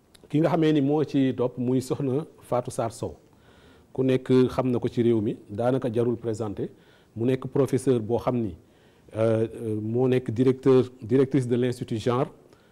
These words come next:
et Famille, euh, def, euh, formation bu yaatu, bu diversifié, euh, am doctorat ci anthropologie ak sociologie politique,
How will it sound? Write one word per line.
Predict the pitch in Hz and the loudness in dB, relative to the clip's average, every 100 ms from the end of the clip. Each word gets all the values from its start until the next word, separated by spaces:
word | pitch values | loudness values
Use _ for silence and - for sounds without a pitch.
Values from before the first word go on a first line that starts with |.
| _ | _
et | 107 | -8
Famille, | - 120 113 180 - - _ _ _ _ - - - | -2 0 2 -2 -6 -20 _ _ _ _ -20 -20 -6
euh, | 117 120 117 117 113 - - | 0 2 4 2 0 -10 -16
def, | 104 104 127 - - - | -6 -2 -2 -6 -20 -6
euh, | 123 117 | -2 -2
formation | - 135 131 127 131 127 120 | 0 0 0 0 0 0 0
bu | 110 117 117 | 0 0 0
yaatu, | 117 143 143 180 - - _ _ _ _ _ | 2 0 0 -2 -6 -18 _ _ _ _ _
bu | 107 113 | -6 -4
diversifié, | 101 123 135 131 123 - 127 190 - _ _ _ _ _ - _ 104 | -2 0 0 -2 -6 -2 0 -2 -6 _ _ _ _ _ -20 _ -4
euh, | 113 120 120 | 0 0 0
am | 123 | -2
doctorat | 120 127 - 131 120 113 | 0 -2 0 0 2 -2
ci | - | -4
anthropologie | 123 131 131 117 127 123 120 220 - _ _ | -2 0 2 2 2 2 0 -4 -12 _ _
ak | - 117 | -10 -8
sociologie | - 127 131 123 113 | -8 -4 -2 -2 -2
politique, | 113 117 113 151 | -4 -4 -2 -6